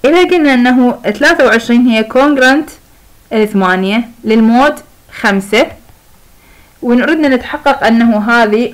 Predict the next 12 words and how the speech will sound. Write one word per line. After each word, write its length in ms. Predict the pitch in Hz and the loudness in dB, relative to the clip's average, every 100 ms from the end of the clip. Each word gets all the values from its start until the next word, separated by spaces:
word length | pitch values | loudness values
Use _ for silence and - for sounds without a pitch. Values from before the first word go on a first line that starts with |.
| - | -8
صحيحة، 640 | 233 - 190 196 196 285 - - - _ _ | -6 -2 -2 2 0 0 -4 -20 -20 _ _
فراح، 560 | 254 247 220 208 - - | 0 0 0 -2 -4 -4
آه، 400 | 220 220 220 - | -2 0 0 0
نطبق 580 | 226 226 285 349 359 - | -2 0 0 -2 -4 -2
هذه 220 | 247 254 | 0 0
العلاقة. 520 | 294 202 175 175 185 190 - _ _ _ _ _ _ _ _ _ | 0 0 0 0 -6 -8 -16 _ _ _ _ _ _ _ _ _
ثلاثة 340 | 240 262 370 359 | 0 0 2 2
وعشرين 560 | 269 - 247 254 285 | 2 0 0 0 0
اللي 260 | 214 214 208 | -2 2 2
هي 60 | |
الأي 340 | 190 190 226 269 - - | 2 2 0 -2 -14 -4
ناقص 580 | 226 254 214 - 214 | 0 2 2 2 -2